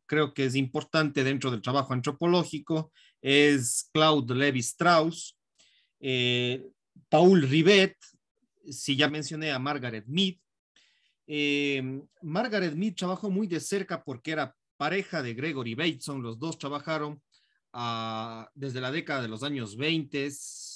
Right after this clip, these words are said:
hasta los sesentas aproximadamente. Desarrollaron todo un cuerpo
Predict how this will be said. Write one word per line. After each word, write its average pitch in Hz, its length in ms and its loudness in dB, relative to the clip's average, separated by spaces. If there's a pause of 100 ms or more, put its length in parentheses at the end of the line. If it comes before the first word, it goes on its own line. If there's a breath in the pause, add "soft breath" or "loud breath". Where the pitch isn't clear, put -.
(360)
hasta 117 240 -12
los 110 160 -12
sesentas 139 560 -6
aproximadamente. 160 1200 2 (100)
Desarrollaron 139 640 2
todo 147 160 -2
un 120 120 -2
cuerpo 110 1040 -2